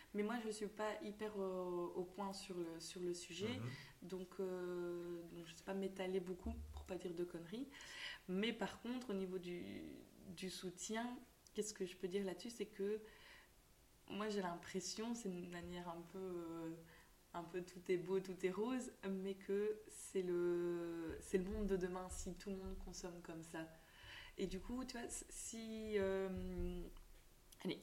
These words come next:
Speaker 1: on, on sait, si on meurt, <laughs> si tout le monde autour de la Belgique meurt demain,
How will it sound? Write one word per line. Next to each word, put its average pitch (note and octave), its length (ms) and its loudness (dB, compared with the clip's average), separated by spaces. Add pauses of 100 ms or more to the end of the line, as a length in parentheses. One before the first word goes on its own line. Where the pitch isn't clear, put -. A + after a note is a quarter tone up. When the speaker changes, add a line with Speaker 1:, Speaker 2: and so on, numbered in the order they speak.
Speaker 1:
on, F#3+ 260 2
on G3+ 60 2
sait, A#3+ 440 2 (280)
si - 320 0
on G#3 80 2
meurt, G#3+ 260 2 (180)
<laughs> - 160 -16
si G#3 160 0
tout - 220 8
le D#4 100 12
monde C#4 160 6
autour B3+ 240 0
de A#3 60 0
la G#3+ 120 2
Belgique G#3+ 360 2
meurt G#3 260 2
demain, F#3 380 0